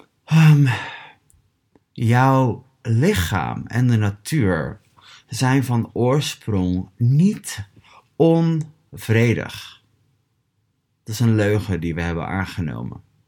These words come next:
En wij zijn eigenlijk ook niet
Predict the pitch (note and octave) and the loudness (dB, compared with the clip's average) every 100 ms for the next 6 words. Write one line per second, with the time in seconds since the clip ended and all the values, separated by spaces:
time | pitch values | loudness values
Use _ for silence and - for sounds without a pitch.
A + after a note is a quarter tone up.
0 | _ _ _ _ _ _ _ _ _ _ | _ _ _ _ _ _ _ _ _ _
1 | _ _ _ - A#2+ A#2+ A2 G2 - _ | _ _ _ 0 2 4 2 -2 -8 _
2 | _ _ _ - G#2+ G2+ B2+ E3 C3+ G2+ | _ _ _ -10 -6 -2 0 2 2 2
3 | G2+ A#2 A#2 E2 A#2+ A2+ G#2+ G2 - B2 | 0 0 -2 0 -2 -2 -4 -4 -4 -2
4 | C#3 B2 - G#2+ A2 G2+ - - - | -2 -2 -4 0 2 2 -4 -14 -14